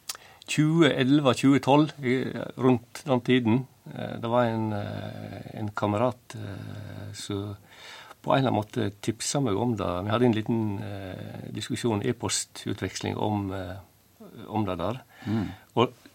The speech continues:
Speaker 1: så de fleste andre så, eh, avskrev jeg det, eh, nesten umiddelbart. Jeg tenkte på monopolpenger, sant, og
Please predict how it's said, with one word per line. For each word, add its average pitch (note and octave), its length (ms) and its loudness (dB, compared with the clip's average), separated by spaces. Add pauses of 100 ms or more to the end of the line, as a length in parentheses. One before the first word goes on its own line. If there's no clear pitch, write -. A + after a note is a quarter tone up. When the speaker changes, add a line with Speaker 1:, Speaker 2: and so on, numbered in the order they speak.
(220)
Speaker 1:
så B2+ 340 4 (160)
de A#2 100 2
fleste A#2+ 420 2
andre A#2 260 4
så, - 240 -2 (420)
eh, G#2 440 -8 (220)
avskrev G#2+ 460 0
jeg F2 140 -6
det, F2+ 60 -4
eh, F2+ 920 -10
nesten G#2+ 340 -2
umiddelbart. G#2+ 520 0 (280)
Jeg B2 220 8
tenkte C#3+ 300 8
på B2+ 120 8
monopolpenger, A2+ 840 6
sant, G#2 280 0
og F2+ 260 -4